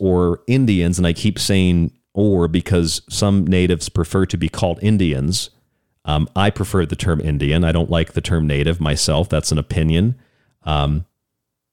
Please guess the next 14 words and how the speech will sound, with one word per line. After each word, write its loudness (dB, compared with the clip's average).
that's -2
just, -4
that's -2
just -2
my 0
opinion. 0
I, 0
I 0
like 0
the -4
term 0
Indian. 0
Uh, 2
and 2